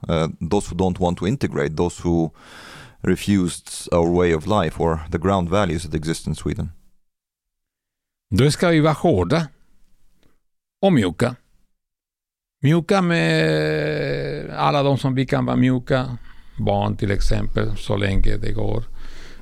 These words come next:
Speaker 2: Men hårda mot de som utnyttjar systemet, de som passar på. Och de som utvecklar det här våldskapitalet som, som bygger på att svenskarna inte har den.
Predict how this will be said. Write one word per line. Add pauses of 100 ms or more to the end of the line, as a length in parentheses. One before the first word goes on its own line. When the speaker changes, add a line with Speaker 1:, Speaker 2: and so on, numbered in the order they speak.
Speaker 2:
Men
hårda
mot
de
som
utnyttjar
systemet,
de
som
passar
på. (440)
Och (220)
de
som
utvecklar
det
här
våldskapitalet
som, (380)
som (100)
bygger
på
att
svenskarna
inte
har
den.